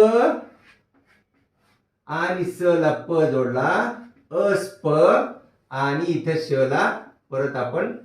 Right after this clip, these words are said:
ट जोडला, श रे षटकोनाचा. अस्पष्ट.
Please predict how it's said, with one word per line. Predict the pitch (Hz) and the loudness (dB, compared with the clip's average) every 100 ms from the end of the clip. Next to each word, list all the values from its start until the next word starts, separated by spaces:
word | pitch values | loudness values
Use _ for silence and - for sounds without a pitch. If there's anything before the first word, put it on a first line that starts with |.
| - _ | -20 _
ट | 190 | 2
जोडला, | 165 120 98 - - _ _ | 4 2 -2 -8 -16 _ _
श | 139 | -2
रे | 135 202 240 - - _ _ _ _ _ _ | 0 0 -4 -10 -20 _ _ _ _ _ _
षटकोनाचा. | 190 - - 123 107 - - - _ _ _ - - | -10 -8 -6 -4 -4 -8 -16 -20 _ _ _ -20 -2
अस्पष्ट. | 190 226 - - 185 170 - - - | 2 4 2 0 2 2 0 -10 4